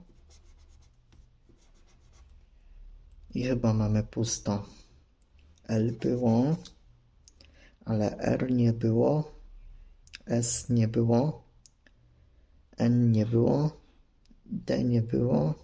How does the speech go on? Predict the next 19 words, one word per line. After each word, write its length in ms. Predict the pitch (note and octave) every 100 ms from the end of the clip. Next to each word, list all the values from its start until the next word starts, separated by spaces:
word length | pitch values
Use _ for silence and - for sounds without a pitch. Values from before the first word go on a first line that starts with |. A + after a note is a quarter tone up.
| - - _ - - - -
No, 420 | - C3 A2 G#2+ - _
czyli 200 | - B2+
mamy 360 | B2+ A#2 A2+ A2+
niestety 500 | A2 G#2+ - A2 A#2
pusto. 420 | A#2+ C#3 A#2 - - - - _ - - - - - - - - - - - - - - -
Oj, 340 | A#2+ A#2 B2
te 240 | A#2+ B2 A2+
za 180 | A#2 A2
dwa, 340 | A#2+ A#2 A#2
no, 200 | A#2+ A2
się 220 | A2+ B2
spisały, 680 | - - A#2+ - C#3 B2+ A2+
uratowały 640 | A2 G#2+ G#2+ A#2+ A2+ A2+ A#2
chyba 260 | A#2 A2
odcinek. 880 | G#2+ G#2+ - B2+ A2+ A2 B2+ - - -
Zobaczymy, 600 | A#2+ A2+ A2+ - B2 A2+
jak 340 | G#2+ G#2+ - - -
Vega 400 | G#2+ A2 A2+ C3+
z 260 | - -